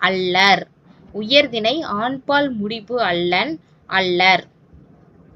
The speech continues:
தமிழ்நாட்டு அணி போட்டியில் வென்றன, தமிழ்நாட்டு அணி போட்டியில் வென்றது அப்படிங்கிறது தான் இங்க காரணம், பார்த்துக்கோங்க. பிழை,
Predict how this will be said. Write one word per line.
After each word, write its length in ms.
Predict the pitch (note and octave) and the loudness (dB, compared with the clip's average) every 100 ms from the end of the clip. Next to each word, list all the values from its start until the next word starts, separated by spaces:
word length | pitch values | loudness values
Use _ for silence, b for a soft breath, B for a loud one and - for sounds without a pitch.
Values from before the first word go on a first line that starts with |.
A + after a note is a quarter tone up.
| - B B B B B - - | -20 B B B B B -6 0
தமிழ்நாட்டு 840 | G#3+ C4+ F#4 F4 F4 D4+ - - D#4+ F4 - - | 2 2 0 4 4 4 2 -4 -4 -4 -12 -8
அணி 340 | F3 F#3 A3 E4 - b b _ | -6 -4 -4 -6 -10 b b _
போட்டியில் 580 | B3+ C#4 D#4 D4 B3+ E4 | 2 2 2 0 0 -2
வென்றன, 520 | A3 F#3+ F#3+ F3+ F3+ F#3 F#3 F3 - _ _ - - | -2 -4 -4 -4 0 2 2 -2 -12 _ _ -20 -4
தமிழ்நாட்டு 760 | F#3 F#3+ C4+ D4+ C#4+ C#4 - C#4 | -2 0 -2 0 0 0 -2 -2
அணி 300 | G3 F#3 A3 F#4 b b b - | 0 -2 -6 -8 b b b -4
போட்டியில் 560 | C#4+ D4 D4 A3 C#4+ A4 | 2 2 0 -4 -2 -4
வென்றது 680 | G3 G3 G#3+ A#3+ A#3 F#3+ G#3 G3+ - _ _ _ b b b b - | -2 -2 -2 0 0 0 0 -2 -6 _ _ _ b b b b -12
அப்படிங்கிறது 520 | F#3+ G3 F#3+ F3 E3+ | -8 -6 -4 -6 -6
தான் 140 | F3+ E3+ | -6 -6
இங்க 160 | E3+ F3+ C#4+ - - G#3 | -6 -8 -8 -16 -12 -6
காரணம், 360 | F#3 F#3 E3+ | -6 -6 -10
பார்த்துக்கோங்க. 480 | E3+ - - D#3+ D#3+ B3+ b b b b | -10 -12 -16 -14 -10 -12 b b b b
பிழை, 340 | A#3+ A#3 B3 | -4 4 4